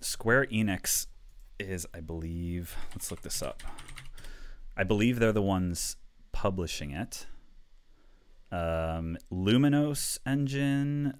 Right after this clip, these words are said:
Luminos Productions. So I'm not actually too familiar with them. But, uh, Square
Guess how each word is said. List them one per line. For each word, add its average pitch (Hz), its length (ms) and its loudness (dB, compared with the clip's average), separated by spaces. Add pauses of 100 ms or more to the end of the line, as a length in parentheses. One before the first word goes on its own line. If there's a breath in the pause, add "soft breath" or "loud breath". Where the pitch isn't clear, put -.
Luminos 127 460 2
Productions. - 920 -2 (260)
So 92 440 2
I'm 98 140 0
not 110 140 6
actually 104 300 4
too 98 320 0
familiar 107 320 2
with 76 120 -2
them. 71 180 -6 (760 loud breath)
But, 85 160 6
uh, 85 300 4
Square 120 240 8